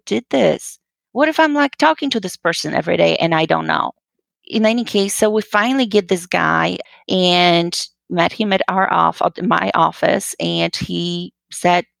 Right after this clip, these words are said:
"Okay, fine." And he was a patent, uh, attorney. He, like, you know, did, uh, cases for patents.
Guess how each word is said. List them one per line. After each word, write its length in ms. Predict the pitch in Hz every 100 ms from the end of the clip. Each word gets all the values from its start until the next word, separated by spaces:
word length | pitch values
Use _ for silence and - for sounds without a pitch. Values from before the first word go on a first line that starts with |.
| _ _ 190
"Okay, 320 | - - - _ -
fine." 280 | 254 - - - -
And 100 | 277
he 160 | 302 508
was 220 | 523 494
a 160 | - 202 _
patent, 640 | - 220 226 180 156 156 - _ _ _ _ _ - -
uh, 220 | 156 160 -
attorney. 480 | 165 - 156 143 143
He, 340 | - 185 175 -
like, 340 | 170 160 - -
you 120 | 175
know, 160 | - - - - - _ _ _ _ - 170
did, 340 | 185 165 -
uh, 340 | 165 139 131 - - - -
cases 500 | - 202 175 151 151
for 360 | - 151 147 147 - - _
patents. 680 | - 151 101 185 147 139 -